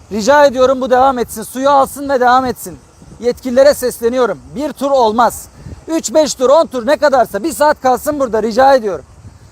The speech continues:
Burayı kontrol altına almazsanız bütün buralar yanacak. Bak bu arkada gördüğünüz her yer yanacak arkadaşlar. Burada insanlar hep evsiz kalacak. Bu arkadaşlar benim evimin buralarla alakası yok. Bak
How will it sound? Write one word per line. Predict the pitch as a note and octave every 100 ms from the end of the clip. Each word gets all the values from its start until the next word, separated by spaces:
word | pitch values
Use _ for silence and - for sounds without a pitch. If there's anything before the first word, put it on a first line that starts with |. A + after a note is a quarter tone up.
| - - -
Burayı | G#3+ C4
kontrol | B3+ C4 G#3+ C4+
altına | C#4+ C4+ C4+ C4+
almazsanız | B3 D4 C#4+ C4 C4 B3
bütün | A#3+ D4+ D4
buralar | C#4 C4+ C#4+
yanacak. | B3 B3 A#3+ C4
Bak | C4+ B3+
bu | C4+
arkada | C4+ B3+ B3+ C#4
gördüğünüz | C4 C4+ C4+ C4 B3 G#3
her | B3 D4 C4
yer | B3 B3 B3 A#3+
yanacak | A#3 A3 G#3+ A3 G#3+
arkadaşlar. | G3 G3+ F#3+ F3 F#3 E3
Burada | G#3 G3
insanlar | G3+ F#3 G#3 G3+ G3+ G3+ G3
hep | G#3 -
evsiz | F#3+ F3 - - -
kalacak. | F#3+ F3+ F3+ - -
Bu | G#3
arkadaşlar | F#3+ E3+ F3+ F3+ - G3 D3+
benim | F#3 A3+ A3+
evimin | G#3 A#3+ A#3+ A3
buralarla | A#3+ A#3+ A#3 A3
alakası | A#3 A3+ A3+ -
yok. | A#3+ - - - -
Bak | A3+